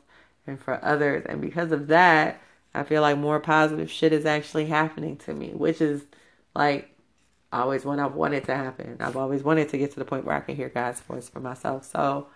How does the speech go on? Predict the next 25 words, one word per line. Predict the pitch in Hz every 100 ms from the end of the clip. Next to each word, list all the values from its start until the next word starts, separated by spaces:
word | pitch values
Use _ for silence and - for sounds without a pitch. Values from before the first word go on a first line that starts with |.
| _ _ _ _ - _ _ _ -
I'm | 139
really | 151 151
kinda | 147 143
happy | 147 143 143 147
to | 131 139
be | 135 131
in | 131
this | 135 135
space. | - - 143 156 175 - _ _ _ _ -
And | 135 127 123 - - -
if | 123 - _ -
anything, | 160 165 156 - 127 120 120 95 - -
I | 123 117
would | 117 - -
want, | 135 139 147 139 127 127 - _ _ _ _ _ _ _ -
or | 131
I | 131
would | 131 113
hope | - 143 143 -
that | 123 - -
someone | - 139 135 135 127 123 135 139 135
listening | 131 131 139 139 - -
to | 143
this | 185 240 - _ _ _ _ _ _ _ _ _ _ -
can | 170 147 139 135 135 139